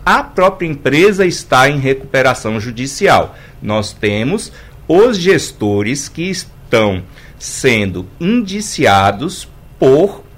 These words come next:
é, descontrole ou não, na-, é, imperfeições nas demonstrações contábeis,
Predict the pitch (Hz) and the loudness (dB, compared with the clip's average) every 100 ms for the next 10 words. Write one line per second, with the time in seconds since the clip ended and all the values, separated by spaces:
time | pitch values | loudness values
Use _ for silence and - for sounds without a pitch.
0 | - - - - 120 120 117 117 110 110 | -20 -20 -8 0 2 4 4 4 2 0
1 | - - - - - - - - 113 156 | -6 -20 -20 -20 -20 -20 -20 -16 -8 -2
2 | 277 - - 277 240 226 - - 139 143 | -2 -4 -8 0 2 0 -4 -2 2 4
3 | 156 175 220 226 - 165 151 139 135 147 | 2 2 -2 -4 -2 2 2 2 0 2
4 | 165 208 240 247 - 139 156 170 165 127 | 2 2 0 -2 -4 -2 0 0 2 2
5 | 135 190 247 233 233 226 202 165 - 123 | 2 0 -2 0 0 2 0 0 -4 -2
6 | 123 160 160 143 156 156 170 156 175 - | -2 -2 0 2 2 2 -2 -2 -4 -2
7 | 170 - 147 156 - 208 - 127 98 78 | -2 -2 -4 -4 -4 -4 2 4 4 0
8 | 73 - | -10 -14